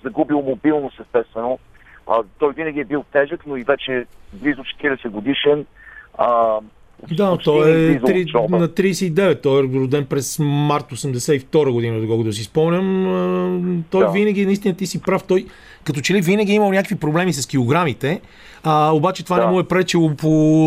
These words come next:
Speaker 2: никакъв начин на виртуозната игра и не случайно Питсбърг бяха дълго време отбор фаворит в п-, предишните години.
Speaker 1: Да, да, да. И сега са доста по-балансирани от, а, миналата година. А, Бен, Биг Бен,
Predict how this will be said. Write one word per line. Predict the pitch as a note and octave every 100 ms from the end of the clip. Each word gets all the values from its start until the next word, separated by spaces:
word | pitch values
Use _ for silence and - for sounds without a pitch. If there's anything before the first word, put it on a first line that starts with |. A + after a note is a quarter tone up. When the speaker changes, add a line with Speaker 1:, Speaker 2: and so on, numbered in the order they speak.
| D#3+
Speaker 2:
никакъв | F#3+ G#3 E3+ D#3
начин | E3 F3 - E3
на | D#3+ D#3
виртуозната | C#3+ D3 C#3+ E3+ D#3 D#3 C#3 D3+
игра | D3 C#3+ B2+
и | C3 C#3 C3+
не | C#3+
случайно | C#3 C3 D#3+ D3+ C#3+ D3 C#3
Питсбърг | D3+ C3 C#3
бяха | C#3 C#3+ D3+ C#3+
дълго | C3+ C#3+ C3+
време | C#3 C#3 C3+ C3+ C3+ C3+
отбор | C3 B2+ C#3
фаворит | C3 B2+ C3 C3+ -
в | C3+ A2+
п-, | - C3 A#2+
предишните | B2+ B2 C3+ B2
години. | A#2+ B2 A#2 F#2+ - - - - - - - - - - - -
Speaker 1:
Да, | F3 C#3 D#3 B2
да, | C3+ B2+
да. | B2+ B2+
И | A#2+
сега | A2 D#3+ E3+ B2+
са | -
доста | F#3 C#3+ D#3+ -
по-балансирани | D3+ D#3 C3 A#2+ A2 D#3 C#3+ C3
от, | G#2+ - - - - - -
а, | A2 G#2+ A2+
миналата | C#3 C3 A#2 -
година. | G2 G2 C3+ D#3 - - - - - -
А, | A2+ A2+ -
Бен, | D3+ D#3 D3+ C3 -
Биг | F3 E3+ -
Бен, | C3 C#3